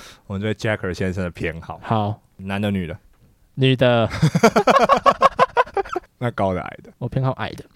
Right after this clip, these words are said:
Speaker 2: 哎，其实是这样子，好不好？高跟矮我要解释一下。
Speaker 1: 哎，请说。
Speaker 2: 就女生可能会比较喜欢高的，因为男生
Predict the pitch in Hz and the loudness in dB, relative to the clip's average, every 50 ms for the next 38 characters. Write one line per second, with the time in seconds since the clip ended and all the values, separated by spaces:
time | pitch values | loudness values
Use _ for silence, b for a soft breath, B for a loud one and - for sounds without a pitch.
0 | - - - 156 147 151 - 143 151 160 170 170 151 123 110 82 - - _ _ | -18 -6 0 0 0 2 2 0 2 2 2 2 0 0 -2 -6 -12 -18 _ _
1 | _ _ - 117 117 110 95 - _ _ _ - 175 147 147 151 160 156 131 110 | _ _ -4 -4 -2 -2 -4 -6 _ _ _ 0 2 2 4 2 2 0 0 0
2 | 107 113 117 127 131 - - 123 101 - - 135 110 95 - 113 - - - - | 0 -2 -2 -2 -2 -2 -2 -4 -4 -4 -4 -4 -6 -4 -4 -6 -6 -8 -14 -12
3 | - 107 101 98 98 90 85 87 85 87 104 - _ _ - 247 262 - - - | -6 -4 -4 -2 -2 -2 -2 -2 -2 -4 -4 -10 _ _ 0 0 0 0 2 0
4 | 170 147 127 - 220 240 208 170 127 160 156 127 139 - 110 101 113 - - 120 | 2 2 4 2 2 2 2 2 2 2 0 -2 -4 -4 -4 -6 -6 -2 -2 0
5 | 117 120 120 113 95 82 - _ - 151 160 165 170 160 131 123 113 117 120 131 | 0 0 0 -2 -4 -8 -12 _ -4 -2 -2 -2 -2 -4 -4 -2 -4 -2 -2 -2
6 | 131 135 147 | -2 -2 -6